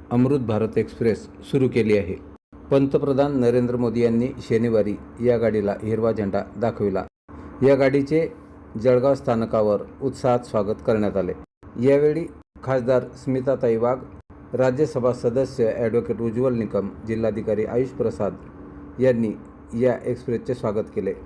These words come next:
उधना येथून ही गाडी सकाळी सात दहा वाजता सुटून दुसऱ्या दिवशी रात्री एक पंचावन्न वाजता ब्रह्मपूर येथे पोहोचेल. याशिवाय ब्रह्मपूर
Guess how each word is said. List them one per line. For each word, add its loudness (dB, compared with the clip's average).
उधना 0
येथून 0
ही -2
गाडी 0
सकाळी 0
सात -2
दहा -2
वाजता -2
सुटून -4
दुसऱ्या 2
दिवशी 0
रात्री -2
एक 0
पंचावन्न -2
वाजता -4
ब्रह्मपूर 0
येथे -2
पोहोचेल. -2
याशिवाय 2
ब्रह्मपूर 0